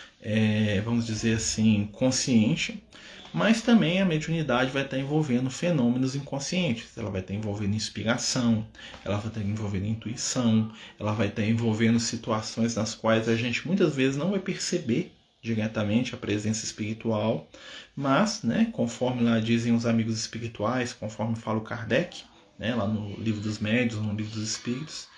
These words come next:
né, de ordinário, eles, os amigos espirituais, que nos dirigem, no sentido não que eles nos controlem ou eles nos dominem, né?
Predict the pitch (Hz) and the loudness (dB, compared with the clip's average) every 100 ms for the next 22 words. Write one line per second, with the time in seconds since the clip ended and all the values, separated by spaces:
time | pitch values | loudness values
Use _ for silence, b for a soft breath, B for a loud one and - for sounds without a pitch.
0 | B B B - 107 131 131 147 151 143 | B B B -6 -2 0 2 2 2 2
1 | 117 127 143 180 - - 113 131 196 196 | 4 4 4 0 -4 -2 0 2 0 -2
2 | - 113 117 110 120 131 131 - 120 131 | -6 -4 2 2 2 0 -4 -6 -6 -6
3 | - 113 117 151 - - _ b b _ | -4 0 0 0 -4 -10 _ b b _
4 | - 143 - 170 120 113 110 - - 113 | -6 -6 -2 2 4 4 -2 -10 -10 -6
5 | 131 123 135 131 135 175 - 180 160 160 | -4 -2 -2 -2 0 0 -2 -2 -2 -6
6 | - - 156 - 107 127 127 104 98 110 | -4 -2 0 4 6 6 6 2 0 -2
7 | 110 110 113 113 190 113 117 90 - - | 0 -2 0 0 2 2 0 -4 -10 -4
8 | 117 175 | -4 -4